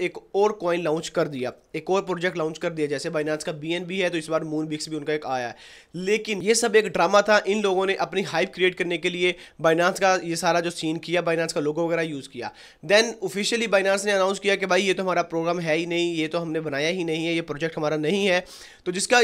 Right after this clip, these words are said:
हुआ सीन कि इन लोगों ने पहले हमारे से मजदूरियाँ करवाई, आप लोगों को पता होगा, यहाँ पर आप लोगों को मैं दिखाता हूँ यहाँ पर,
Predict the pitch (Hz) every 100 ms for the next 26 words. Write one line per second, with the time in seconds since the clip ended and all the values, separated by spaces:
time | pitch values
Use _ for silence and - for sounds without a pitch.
0 | 208 175 220 233 226 220 208 220 196 202
1 | 202 214 214 196 208 190 185 202 165 156
2 | 165 190 196 196 196 185 156 156 175 170
3 | 165 160 175 175 165 165 180 156 156 160
4 | 170 165 165 156 - 143 175 180 165 151
5 | 156 170